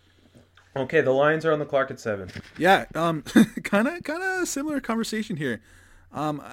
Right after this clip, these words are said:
Speaker 2: you look at this roster, and, and the names are Geronimo Allison, Victor Bolden Junior, Quintez. <laughs> Like, the receiving core is really
Speaker 1: It's
Speaker 2: bad.
Speaker 1: the worst wide receiver group in the league.
Speaker 2: Definitely. Um, <laughs>
Speaker 1: Wait, quickly, my, my question to you is, obviously we had it play out where both Lance and Fields are off the board, but there is a situation
Speaker 2: Yep.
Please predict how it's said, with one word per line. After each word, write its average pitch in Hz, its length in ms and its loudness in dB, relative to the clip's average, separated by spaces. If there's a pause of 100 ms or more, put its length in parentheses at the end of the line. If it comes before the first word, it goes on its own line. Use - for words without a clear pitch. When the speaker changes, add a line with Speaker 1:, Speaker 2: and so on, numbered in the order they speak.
(120)
Speaker 2:
you 165 120 0
look 196 140 6
at 196 40 4
this 185 140 2
roster, 147 460 0
and, 113 200 -2
and 110 360 -6
the 117 120 -8
names 123 400 -4
are 127 100 -2
Geronimo 135 440 -2
Allison, 127 480 -2
Victor 127 300 -4
Bolden 131 380 -4
Junior, 127 300 -4
Quintez. - 600 2
<laughs> - 0 -
Like, 180 160 2
the - 560 2
receiving - 500 6
core 214 280 0
is 165 160 2
really 175 420 2
Speaker 1:
It's 147 80 -6
Speaker 2:
bad. 160 320 2
Speaker 1:
the 165 60 2
worst 143 320 0
wide 123 160 -4
receiver 113 480 -6
group 90 320 -12
in 98 100 -14
the 92 60 -12
league. 80 300 -12 (160)
Speaker 2:
Definitely. 139 580 0 (120)
Um, 143 380 -2 (420)
<laughs> - 400 -20
Speaker 1:
Wait, 165 280 0
quickly, 170 420 -6 (120)
my, 139 140 -4
my 151 120 -4
question 175 380 -10
to 165 40 -10
you 151 220 -6
is, 110 280 -4
obviously 139 420 -4
we 113 220 -4
had 120 160 -2
it 123 120 -10
play 107 280 -4
out 107 140 -2
where 104 360 -4
both 107 340 -4
Lance 101 240 -6
and 104 100 -10
Fields 104 260 -8
are 98 100 -2
off 95 100 -6
the 95 60 -18
board, 98 300 -10
but 117 120 -12
there 156 140 -6
is 143 100 -10
a 131 60 -14
situation 131 500 -10
Speaker 2:
Yep. 113 140 -6